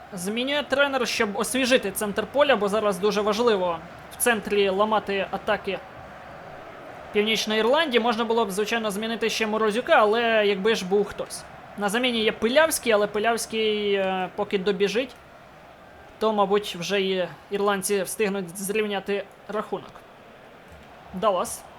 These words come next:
Сидорчук, непогано. Рибалка. І хотів вивести Зозулю на оперативний простір.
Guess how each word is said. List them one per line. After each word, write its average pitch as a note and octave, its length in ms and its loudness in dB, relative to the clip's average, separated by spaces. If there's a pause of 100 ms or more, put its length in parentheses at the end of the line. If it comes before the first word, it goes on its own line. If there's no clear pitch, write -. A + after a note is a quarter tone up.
(3000)
Сидорчук, G3 600 -4 (160)
непогано. G3+ 500 0 (320)
Рибалка. G#3+ 600 6 (340)
І A3+ 360 6
хотів G#3+ 320 2
вивести G#3+ 680 4
Зозулю A3 560 2
на F#3+ 220 -2
оперативний G3+ 600 -4 (400)
простір. G#3+ 500 2